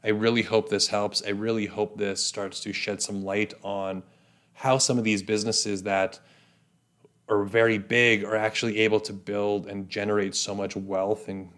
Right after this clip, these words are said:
you know, revenue in such short period of times. It's because of these few things inside of their business.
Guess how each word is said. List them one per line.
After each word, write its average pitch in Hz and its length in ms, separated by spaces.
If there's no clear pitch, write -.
you 104 120
know, 98 100
revenue 104 540
in 98 80
such 92 220
short 95 300
period 98 260
of 92 80
times. 107 480
It's 104 220
because 107 580
of 98 240
these 101 280
few 101 360
things 92 380
inside 92 340
of 90 80
their 90 100
business. 92 520